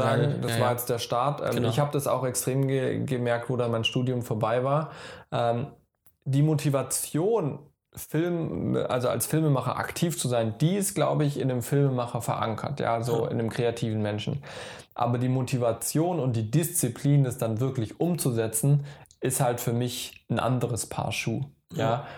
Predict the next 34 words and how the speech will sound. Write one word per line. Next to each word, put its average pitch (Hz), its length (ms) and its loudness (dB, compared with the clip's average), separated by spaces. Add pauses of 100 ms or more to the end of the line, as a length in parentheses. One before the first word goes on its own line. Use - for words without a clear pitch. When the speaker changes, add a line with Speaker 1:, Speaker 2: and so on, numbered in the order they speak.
(160)
Speaker 1:
Weil 113 360 2
man 117 220 2
Speaker 2:
<clears throat> 120 120 2
Speaker 1:
redet 160 240 0
halt 156 200 2
ganz 156 260 2
viel 170 300 0
und 123 140 0
das 113 120 -4
merke 117 220 2
ich 131 100 0
auch - 200 -2
heute 202 260 2
noch 120 200 0
im 113 100 -2
Job, 143 360 0
man 123 140 -2
redet 170 340 0
extrem 151 560 0
viel, 165 380 0
man 139 160 2
redet 131 260 0
extrem 139 460 0
viel, 143 260 2
was 131 160 -2
man 123 100 0
alles 113 260 -2
machen 107 260 -2
könnte, 165 420 2
sollte 127 380 2
Speaker 2:
Ja. 131 120 2
Speaker 1:
und 110 120 0
möchte, 185 460 0 (180)
ja. 139 340 2